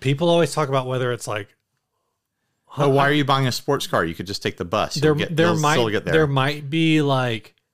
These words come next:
Speaker 1: some extremely, I've, I've heard some people say that, like, extremely practical applications for hunting.
Speaker 2: Right.
Speaker 1: But there's also the people who are like, "Yeah, I'm a hunter, but also, like, I hunt, and I'm gonna,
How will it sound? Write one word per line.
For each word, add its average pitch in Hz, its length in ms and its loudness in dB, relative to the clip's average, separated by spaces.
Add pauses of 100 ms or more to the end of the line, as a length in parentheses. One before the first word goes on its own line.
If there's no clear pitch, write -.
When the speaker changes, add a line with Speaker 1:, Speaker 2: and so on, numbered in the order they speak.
(880)
Speaker 1:
some 131 340 -4 (100)
extremely, 131 680 -4
I've, 151 180 0
I've 139 200 -2
heard 151 180 -2
some 135 120 -6
people 143 240 0
say 135 180 -2
that, 131 260 -6
like, 120 260 -8
extremely 113 580 -6
practical 113 600 -4
applications 110 680 -6
for 107 160 -10
hunting. 98 520 -10 (360)
Speaker 2:
Right. 101 320 -2 (240)
Speaker 1:
But 127 160 -6
there's 139 160 2
also 143 360 -2
the 143 60 -4
people 135 340 -2
who 131 120 -2
are 131 40 -2
like, 117 300 -4
"Yeah, 139 440 -2
I'm 139 220 -2
a 135 140 -2
hunter, 131 520 -2
but 123 260 -4
also, 120 440 -4
like, 113 300 -6
I 123 120 -2
hunt, 131 340 -4 (440)
and 131 80 -10
I'm 117 80 -6
gonna, 123 300 -4